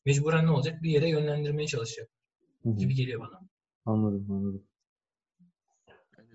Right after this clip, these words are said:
Speaker 3: Recep
Speaker 2: Güzel
Speaker 3: demek
Speaker 2: abi.
Speaker 3: istiyor ki, isyan,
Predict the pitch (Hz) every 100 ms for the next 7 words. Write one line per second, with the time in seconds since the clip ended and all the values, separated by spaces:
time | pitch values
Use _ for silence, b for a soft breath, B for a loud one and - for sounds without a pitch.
0 | 113 107 117 127 101 95 - - 135 -
1 | - - - _ _ _ _ _ _ _
2 | _ _ _ _ _ _ 110 104 - 113
3 | 101 -